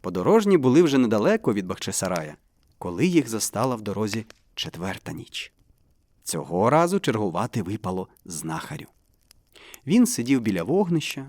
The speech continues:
тримав у руках ляльку і, щоб не заснути, наспівував відомі молитви й заклинання,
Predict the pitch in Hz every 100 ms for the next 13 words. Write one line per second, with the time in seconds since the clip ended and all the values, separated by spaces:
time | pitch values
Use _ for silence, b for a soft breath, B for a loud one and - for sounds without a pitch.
0 | 143 113 135 233 160 113 131 110 - 110
1 | 220 208 185 b b _ _ _ - -
2 | - 160 107 101 117 240 240 240 104 -
3 | - 220 185 151 117 110 147 185 156 139
4 | 117 170 139 123 104 - 85 101 196 170
5 | 85